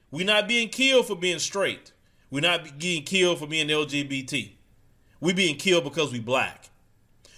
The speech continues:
Matter of fact, they had a guy that's just recently that was shot by a deputy. He's L G B T. He was shot because he was black.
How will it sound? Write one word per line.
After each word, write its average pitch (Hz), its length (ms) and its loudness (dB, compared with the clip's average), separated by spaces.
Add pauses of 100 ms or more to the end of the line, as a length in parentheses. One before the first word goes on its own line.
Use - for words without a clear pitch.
(200)
Matter 139 280 2
of 147 80 -2
fact, 127 400 0 (260)
they 135 100 0
had 147 160 2
a 151 40 -6
guy 160 360 2
that's 131 180 -4
just 156 220 -6
recently 175 400 -4
that 147 120 2
was 139 120 -4
shot 147 360 0
by 131 180 -2
a 156 80 -6
deputy. 143 520 -2 (380)
He's 151 200 -6
L 156 200 2
G 170 160 2
B 190 200 0
T. 175 520 -2 (920)
He 185 120 -2
was 170 100 4
shot 202 300 2
because 175 300 -2
he 180 100 -6
was 139 120 -4
black. 151 380 0